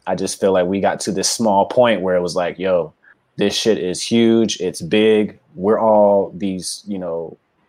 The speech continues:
multi-talented athletes, you know, and we need, and we're speaking up. And we're the, we're the guys, us four, we're the guys who talk about these athletes on a week-to-week basis. So it's only right that we came on here,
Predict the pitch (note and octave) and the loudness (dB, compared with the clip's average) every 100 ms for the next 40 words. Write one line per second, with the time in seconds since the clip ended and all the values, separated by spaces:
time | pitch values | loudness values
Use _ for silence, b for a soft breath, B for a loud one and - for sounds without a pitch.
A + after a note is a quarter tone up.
0 | _ G2+ A2 A2+ A#2+ G#2 G#2 A2+ A2 G#2+ | _ 0 2 2 2 0 0 -2 -2 -2
1 | G#2 A2 G#2 F#2 - _ _ _ G#2+ A2 | -2 -2 0 -2 -10 _ _ _ 0 0
2 | A2+ G2+ F#2 E2+ - - _ _ _ - | 0 -4 -4 -6 -10 -12 _ _ _ -12
3 | F2+ F2+ F2+ D2+ F#2 F2+ F2+ G2+ G2+ F#2+ | -6 -2 -2 -4 -6 -8 -6 -4 -4 -6
4 | - G2 F#2 - F#2+ G#2 - G2+ F#2+ G2+ | -8 -8 -8 -4 -2 -2 -2 -2 -2 -2
5 | F2+ - b b b - F2+ F2 F2+ B2 | -2 -6 b b b -10 -6 -4 2 4
6 | B2 A#2 G#2+ C#3+ B2+ G#2+ G2+ G2 F#2+ G#2+ | 4 4 4 6 6 4 4 4 2 2
7 | - - A2+ G2+ G#2+ B2 G#2+ G#2 - - | 2 2 0 2 4 2 2 0 -2 -2
8 | C#3+ B2+ F#2+ F#2 F#2 E2+ E2 F2+ F#2+ F#2 | -2 0 0 -2 -4 -8 -6 -6 -6 -8
9 | - F2+ F2 F2 - F#2+ D#2+ F2+ F2 - | -8 -8 -8 -8 -8 -10 -8 -6 -6 -8
10 | E2+ - b b b - G#2 F#2+ - A2+ | -8 -10 b b b -8 -2 -2 -2 -2
11 | G#2 G2 G#2+ E2+ F2+ G2+ - G#2 G2 F#2+ | 0 4 4 2 -2 -4 -2 -2 -2 -2
12 | F#2 F2+ F2+ F2 | -2 -2 -4 -6